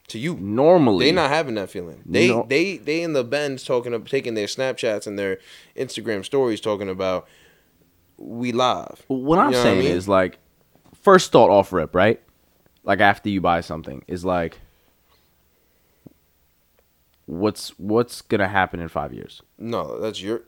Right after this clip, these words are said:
Speaker 1: my th-, first thought or your first thought?
Speaker 2: I think just common sense first thought. Like,
Speaker 1: I don't think that's, I, I'm telling you, that's not common sense, dog. I'm
Speaker 2: it's just, like, a natural progression of thoughts.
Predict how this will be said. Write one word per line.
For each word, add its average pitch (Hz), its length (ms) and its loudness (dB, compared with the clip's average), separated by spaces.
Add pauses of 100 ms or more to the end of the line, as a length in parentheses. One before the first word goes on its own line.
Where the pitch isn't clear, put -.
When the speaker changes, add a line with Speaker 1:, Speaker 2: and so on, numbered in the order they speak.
Speaker 1:
my 113 240 -2
th-, - 220 -10
first 214 180 -6
thought 220 160 2
or 107 60 -4
your 104 220 -6
first 87 280 -12
thought? 87 240 -12
Speaker 2:
I 101 80 -6
think 92 160 -8
just - 140 -16
common 85 260 -2
sense 92 260 -6
first - 260 -10
thought. 76 180 -6
Like, 71 120 -6
Speaker 1:
I 117 380 -2
don't 110 200 -6
think 113 160 -10
that's, 113 180 -8 (120)
I, - 60 -14 (240)
I'm 127 220 0
telling 147 460 -2
you, 85 280 -10
that's 92 180 -8
not 87 180 -12
common 80 300 -16
sense, 60 260 -18
dog. 87 360 -4
I'm 101 220 -10
Speaker 2:
it's 113 120 -4
just, - 140 -8
like, 117 100 -2
a 107 60 -4
natural 104 460 0
progression 92 720 -4
of 80 80 -12
thoughts. - 520 -12